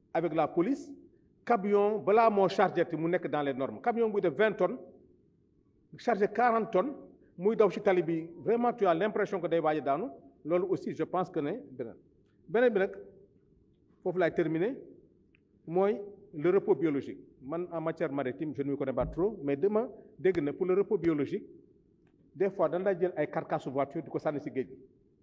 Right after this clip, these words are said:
Trente, quarante pour cent, je, je, j'ai appris que le gouvernement va renouveler le parc. Saa yu renouveler rek,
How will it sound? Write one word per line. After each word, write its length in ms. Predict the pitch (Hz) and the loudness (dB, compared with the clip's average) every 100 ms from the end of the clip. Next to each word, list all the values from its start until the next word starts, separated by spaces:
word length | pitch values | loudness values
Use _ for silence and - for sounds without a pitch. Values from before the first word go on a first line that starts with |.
| _ _ _ _ _ _ _ _ _ _ _ _ | _ _ _ _ _ _ _ _ _ _ _ _
Trente, 320 | 226 233 220 | 0 0 0
quarante 400 | - 220 226 180 | 0 2 2 0
pour 140 | 185 | -4
cent, 420 | 160 170 131 104 - | -2 -2 -2 -6 -10
je, 100 | 123 160 135 | -8 -8 -8
je, 140 | 117 - | -8 -6
j'ai 140 | 135 | -2
appris 320 | 165 180 240 220 | 2 2 2 2
que 80 | |
le 100 | 175 | 2
gouvernement 400 | 160 165 165 175 | 2 2 2 2
va 140 | 143 147 | 4 2
renouveler 360 | 165 180 165 | 2 2 2
le 120 | 147 139 | 2 2
parc. 240 | - - - - _ _ _ _ _ _ _ _ | -2 -6 -20 -20 _ _ _ _ _ _ _ _
Saa 180 | 220 | 4
yu 80 | 269 254 | 6 6
renouveler 420 | 240 226 196 165 | 4 6 8 8
rek, 160 | - | 4